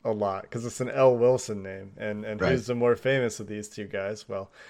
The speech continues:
Speaker 1: uh, but for me, it goes Wilson first. I would put A D G second. Close, close third, Pratt. I think that those two are, are very, very close in a lot of ways. And then Marcus Bailey, just because of the injuries,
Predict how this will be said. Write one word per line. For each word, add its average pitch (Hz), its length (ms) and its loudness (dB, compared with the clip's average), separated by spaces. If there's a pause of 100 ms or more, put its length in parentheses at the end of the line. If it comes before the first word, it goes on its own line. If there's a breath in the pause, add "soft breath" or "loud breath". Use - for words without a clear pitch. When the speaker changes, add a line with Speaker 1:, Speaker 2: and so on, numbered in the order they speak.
(180 soft breath)
Speaker 1:
uh, 127 200 6
but 131 180 4
for 151 140 2
me, 151 160 8
it 131 80 10
goes 123 260 6
Wilson 123 400 4
first. 117 600 4
I 127 160 6
would 123 160 4
put 120 240 4
A 127 160 4
D 120 160 0
G 113 200 -2
second. 135 640 2 (840 soft breath)
Close, 214 400 4 (140)
close 196 340 2
third, 131 420 6
Pratt. 120 380 4
I 131 80 4
think 127 240 0
that 117 160 -2
those 120 240 6
two 120 180 -2
are, 110 240 2
are 117 60 2
very, 117 420 8
very 110 240 6
close 151 420 4
in 143 120 0
a 139 40 6
lot 139 220 6
of 131 80 4
ways. 127 340 6
And 127 160 0
then 113 200 4
Marcus 117 380 4
Bailey, 117 340 8
just 110 180 0
because 107 220 -6
of 101 60 -6
the 110 140 -8
injuries, 117 560 0